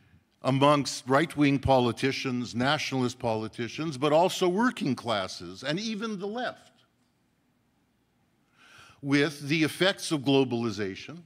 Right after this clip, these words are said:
in terms not only of the movements of capital, but also of the movements of labor. The very chaos of global capitalism,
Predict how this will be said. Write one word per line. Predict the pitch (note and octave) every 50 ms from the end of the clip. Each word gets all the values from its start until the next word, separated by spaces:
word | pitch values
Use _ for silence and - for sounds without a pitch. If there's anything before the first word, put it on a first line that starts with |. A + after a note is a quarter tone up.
| _ _ _ _ _ _ _ _ _ _
in | - C#3 C3+
terms | B2+ - D#3 E3+ E3+ E3 B2+ B2+
not | D#3 F3 G3+ G#3+
only | A3 G#3+ G#3 G3 F3+
of | D#3
the | C3 C#3
movements | C3 C3 C#3 D3 C#3 B2+ B2+ A#2 A2 -
of | G#2+ -
capital, | - C3+ C3+ C#3+ D3 - D#3+ D3+ E3+ F3+ - _ _ _ - _ - - - - _ _
but | - C#3+
also | C3+ C3+ C#3+ C#3 C3 - C#3 C3+ B2
of | B2 A#2+
the | B2 B2+
movements | B2 B2 B2 A2+ A2 A2+ G#2 - A#2+
of | G#2+ G2
labor. | F#2+ E2+ D#2+ C2+ - _ _ _ _ _ _ _ _ _ _ _ _ _ _ _ _ _ _ _ _ _ _ _ _ _ _ _ _ _ _ _ _ _ _ _ - - - - -
The | C#3 D#3
very | D3 F3+ G3+ G3+ G3 F#3+ F3
chaos | - - - - A#3 B3+ C4+ C4+ B3+ F#3+ C3 G#2+ F#2+ F2+ E2 - - -
of | B2+ A2 G#2
global | B2+ C3 C3 B2+ A#2 A2+ G#2+
capitalism, | - - B2 A#2 A2+ A2 A2+ A2 F2+ E2+ D#2+ D#2+ D#2 D2 - D#2